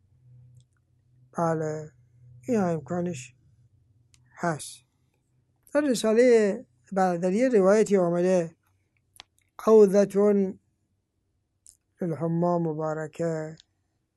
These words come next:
یه عوضه‌ای، یه دعایی برای تب که این عوضه مبارک است،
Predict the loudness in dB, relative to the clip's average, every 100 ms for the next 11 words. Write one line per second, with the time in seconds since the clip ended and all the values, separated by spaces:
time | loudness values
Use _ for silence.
0 | _ _ -8 -6 -6 -6 -6 -8 -10 -14
1 | -12 -8 -8 -6 -4 -2 -4 -10 _ _
2 | _ _ _ _ _ _ _ _ -12 -6
3 | -4 -4 -4 -4 -6 -8 _ -10 -8 -8
4 | -10 -6 -6 -6 -6 -8 -8 -10 -14 -20
5 | -20 _